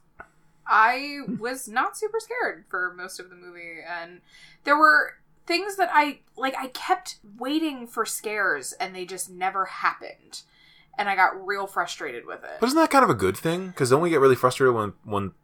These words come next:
Speaker 2: things are really predictable?
Speaker 1: I like jump scares.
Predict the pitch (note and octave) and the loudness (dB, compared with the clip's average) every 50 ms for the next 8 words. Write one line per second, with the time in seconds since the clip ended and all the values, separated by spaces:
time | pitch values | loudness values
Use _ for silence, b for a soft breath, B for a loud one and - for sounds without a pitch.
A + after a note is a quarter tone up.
0 | _ _ _ - A#2+ A2 F#2+ F#2 F2+ G2 G#2 F#2+ - - F#2 F#2+ - B2 D3+ D#3 | _ _ _ -8 -8 -6 -4 -2 0 0 0 0 -2 -6 -8 -8 -8 -8 -6 -6
1 | D#3 D#3+ D#3 A#3 B3 C4+ C#4 C#4 C4 B3 A#3+ A#3 - F3 D#3+ - - - - - | -6 -2 2 4 6 6 4 4 2 0 0 -2 -6 -12 -12 -12 -14 -14 -14 -14
2 | - - - - - | -14 -14 -14 -14 -12